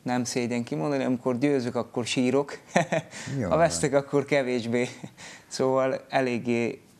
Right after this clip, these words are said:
Speaker 1: jó érzésekkel töltött el, és olyankor fogott el az az érzés, hogy nekem itt a helyem, és csinálni kell.
Speaker 2: Ugye a profi pályafutásról beszéltél.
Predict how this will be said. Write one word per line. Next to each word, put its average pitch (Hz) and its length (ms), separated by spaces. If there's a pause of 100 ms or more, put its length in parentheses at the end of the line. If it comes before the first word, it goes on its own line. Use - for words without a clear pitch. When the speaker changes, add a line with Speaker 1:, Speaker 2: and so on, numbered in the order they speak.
(380)
Speaker 1:
jó 123 420
érzésekkel 117 760
töltött 117 460
el, 113 80
és 117 180
olyankor 117 380
fogott 113 340
el 113 80
az 110 80
az 113 120
érzés, 113 380
hogy 117 120
nekem 117 260
itt 131 180
a 113 60
helyem, 110 260
és 110 120
csinálni 104 480
kell. 98 260 (360)
Speaker 2:
Ugye 117 140
a 110 40
profi 127 340
pályafutásról 101 840
beszéltél. 101 640